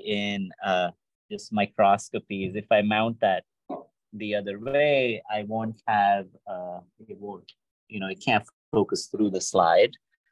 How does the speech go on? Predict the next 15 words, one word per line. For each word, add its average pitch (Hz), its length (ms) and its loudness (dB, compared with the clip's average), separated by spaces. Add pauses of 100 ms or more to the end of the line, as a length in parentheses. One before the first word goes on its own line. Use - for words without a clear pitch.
(300)
So - 180 -6
I'm 92 180 -2
just 90 300 -8
gonna 87 220 -8
go 85 200 -8
back 82 300 -2
here, 123 800 0 (320)
live, 101 680 0 (560)
and 90 400 -14
then 85 800 -16 (500)
there. 90 540 -2 (480)
And 113 140 4
then, 107 120 4
of - 120 -4
course, 113 440 4